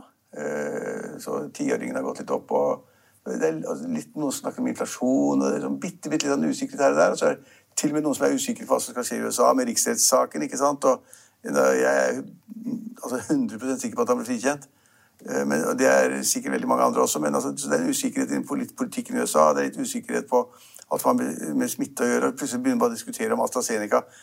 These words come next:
kan brukes på folk som er over sekstifem år, ikke sant? Om det er farlig. Og så er det da diskusjoner om, endeløse diskusjoner om, liksom, da skal den, skal den rike verden ikke gi noen av disse vaksinene til den fattige verden?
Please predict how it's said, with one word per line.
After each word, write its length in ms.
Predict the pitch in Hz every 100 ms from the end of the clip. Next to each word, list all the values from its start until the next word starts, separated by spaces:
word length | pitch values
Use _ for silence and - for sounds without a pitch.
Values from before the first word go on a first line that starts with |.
| - -
kan 240 | - 117 117
brukes 400 | 127 117 107 113
på 80 | 110
folk 160 | 113 110
som 160 | 127
er 40 | 110
over 100 | 117
sekstifem 400 | 110 113 117 120 123
år, 80 |
ikke 160 | 123 127
sant? 160 | 127 120
Om 0 |
det 140 | 113
er 80 | -
farlig. 460 | 127 113 107 135 - - - - _
Og 60 | -
så 80 | 139
er 140 | 131
det 80 | 127
da 80 | 127
diskusjoner 480 | 123 - 127 123 127
om, 140 | 127
endeløse 460 | - 131 110 107 123
diskusjoner 500 | 120 - 123 117 117
om, 140 | 120 123
liksom, 220 | - -
da 140 | 120 120
skal 160 | - 120
den, 140 | 120 123 - - _ _ -
skal 300 | - - 131
den 140 | 127 123
rike 240 | 127 110
verden 300 | 127 120 127
ikke 160 | - 131
gi 20 |
noen 300 | 135 131 113
av 80 | 120
disse 160 | 123 120
vaksinene 480 | 120 - 131 110 117
til 140 | 120
den 80 | 117
fattige 320 | 135 - 113
verden? 240 | 117 127